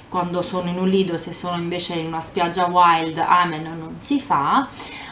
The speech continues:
Eh, quindi cerco di asciugarmi e poi metto la crema. Con la pelle sudaticcia, bagnata dal sale, eccetera,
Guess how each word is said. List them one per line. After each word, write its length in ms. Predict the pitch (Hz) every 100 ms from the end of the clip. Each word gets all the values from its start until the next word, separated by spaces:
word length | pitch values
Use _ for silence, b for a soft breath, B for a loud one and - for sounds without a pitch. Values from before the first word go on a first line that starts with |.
| B -
Eh, 560 | 190 190 190 180 175
quindi 440 | 196 190 175 175 170
cerco 340 | - 196 -
di 100 | 196
asciugarmi 640 | 196 - 302 254 185 185 196
e 100 | 196
poi 340 | - 226 226 -
metto 380 | 190 208 202 208
la 140 | 190
crema. 460 | 185 180 160 165 160
Con 260 | - 240 269
la 120 | 262
pelle 400 | 254 214 208 190
sudaticcia, 640 | 208 208 196 233 220 - 190
bagnata 440 | 190 190 196 202
dal 200 | 196 196
sale, 560 | - - 208 196 185 185
eccetera, 720 | 196 - 208 180 190 233